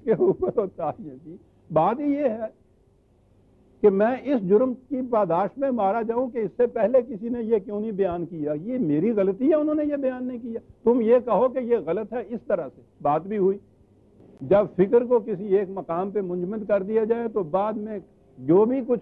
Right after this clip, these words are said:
کوئی کہے فکری طور پہ، پہلے پوچھا جائے گا کہ کیا پہلے بھی کسی نے ایسا کہا ہے؟ معنی فکر وہیں تک رہنی چاہیے، اس سے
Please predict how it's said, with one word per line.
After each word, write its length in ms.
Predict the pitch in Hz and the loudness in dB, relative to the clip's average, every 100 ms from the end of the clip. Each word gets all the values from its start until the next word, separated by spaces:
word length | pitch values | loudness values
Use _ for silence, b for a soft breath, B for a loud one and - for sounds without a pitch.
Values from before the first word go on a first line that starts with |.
| - | -2
کوئی 180 | 208 | -4
کہے 260 | 180 185 175 165 | 0 0 0 -2
فکری 300 | 165 180 175 | -4 -2 -2
طور 260 | 165 156 | 0 -2
پہ، 160 | 165 208 196 | -2 -6 -2
پہلے 260 | 202 220 226 | -2 0 -2
پوچھا 300 | 190 180 190 | -4 -4 -2
جائے 280 | 185 180 180 | 0 0 0
گا 100 | 202 | -2
کہ 120 | 196 190 | -6 -8
کیا 180 | 196 185 | -4 -6
پہلے 360 | 180 208 240 262 | -2 -2 0 -2
بھی 120 | 254 | -4
کسی 220 | 240 196 233 | -10 -8 -8
نے 140 | 233 | -6
ایسا 240 | 214 208 208 | -8 -6 -6
کہا 300 | 208 190 196 | -4 -4 -6
ہے؟ 60 | - _ _ _ _ _ _ _ _ - - | -12 _ _ _ _ _ _ _ _ -20 -2
معنی 280 | 170 208 208 | 2 4 4
فکر 300 | 196 233 240 | 4 6 4
وہیں 300 | 214 226 269 | 4 0 0
تک 220 | 277 233 | 0 0
رہنی 300 | 220 226 220 160 | -2 -2 -2 0
چاہیے، 260 | 208 254 | 0 0
اس 120 | 254 | -4
سے 60 | 185 | -4